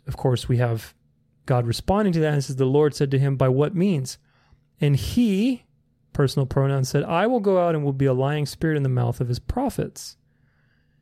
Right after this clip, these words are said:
And he said, "You are to entice him. You shall succeed. Go out and do so." Now, therefore, behold, the Lord has put a lying spirit in the mouth of all these your prophets. The Lord has declared disaster for you. So when he, when the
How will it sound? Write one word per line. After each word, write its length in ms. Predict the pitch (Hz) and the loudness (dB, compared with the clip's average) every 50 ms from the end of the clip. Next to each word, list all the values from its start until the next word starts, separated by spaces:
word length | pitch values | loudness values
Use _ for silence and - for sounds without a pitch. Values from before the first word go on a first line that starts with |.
| _ _ _ _ _ - | _ _ _ _ _ 2
And 80 | 160 | 2
he 60 | 156 | 2
said, 200 | 139 - 170 165 | 2 2 2 2
"You 140 | 165 165 160 | 2 2 2
are 120 | 156 147 139 | 2 2 2
to 120 | - 156 | 2 0
entice 420 | 147 143 - 160 170 180 175 - | 0 2 2 2 2 0 0 0
him. 140 | - 185 170 | -2 -2 0
You 140 | 151 143 135 | 0 0 0
shall 240 | - - 135 127 117 | 2 2 0 0 0
succeed. 580 | - - 131 - - - 147 147 147 139 135 | -2 -4 -6 -6 -4 -2 0 0 0 0 -2
Go 180 | - - 127 120 | 0 0 2 2
out 240 | 117 110 117 - - - | 2 2 0 -2 -4 -2
and 240 | 139 120 113 104 - | -2 -2 -2 -2 -2
do 200 | - 113 110 110 | -2 0 0 0
so." 440 | - - - 113 - - - - - _ _ _ _ _ _ _ _ _ _ _ _ _ _ _ _ _ _ _ _ _ _ _ _ _ _ | -2 -4 -6 -6 -4 -6 -8 -10 -12 _ _ _ _ _ _ _ _ _ _ _ _ _ _ _ _ _ _ _ _ _ _ _ _ _ _
Now, 160 | - 151 160 156 | 0 2 2 4
therefore, 320 | 165 160 139 - 151 143 | 4 2 4 2 0 0
behold, 340 | 131 139 143 143 147 147 139 | 2 2 2 4 4 4 2
the 80 | 139 | 2
Lord 240 | 131 135 139 139 131 | 2 2 2 2 2
has 140 | 127 127 120 | 2 0 0
put 160 | - - 139 | 0 0 0
a 40 | 127 | 0
lying 360 | 120 120 123 127 127 123 120 | 0 0 0 0 0 0 -2
spirit 280 | - - - 190 190 170 | -2 -2 0 0 2 2
in 80 | 156 | 0
the 60 | 143 135 | 0 0
mouth 280 | 127 123 123 123 - | 0 0 0 -2 -2
of 80 | 131 - | -4 -4
all 200 | - 143 139 143 | -2 0 0 0
these 340 | 131 135 131 127 127 - - | 0 0 0 0 -2 -4 -4
your 80 | 135 - | -6 -6
prophets. 600 | - - 190 196 202 - - 190 180 - - - _ _ _ _ _ - | -2 -2 0 0 0 0 0 -2 -2 -4 -10 -16 _ _ _ _ _ 0
The 100 | 151 151 | 2 4
Lord 220 | 156 156 147 143 | 4 4 4 4
has 100 | 139 127 | 2 0
declared 360 | - 131 127 - 135 131 120 | 0 -2 -2 0 0 0 0
disaster 500 | 120 117 117 120 113 110 - - 120 110 | 0 0 0 0 0 0 -2 -2 -4 -6
for 320 | - - - 120 117 113 110 | -6 -4 -2 0 0 2 0
you. 240 | 113 117 - - - _ _ _ _ _ _ _ _ _ | -2 -2 -6 -8 -12 _ _ _ _ _ _ _ _ _
So 420 | - - - 202 - - - - - _ _ _ | -4 -2 0 0 0 -2 -8 -16 -20 _ _ _
when 180 | - 190 202 202 | -2 0 2 2
he, 160 | 196 226 - | 2 0 -2
when 340 | - 185 190 185 175 175 175 | -4 -8 -6 -4 -2 -2 -2
the 140 | 180 175 170 | -2 -4 -6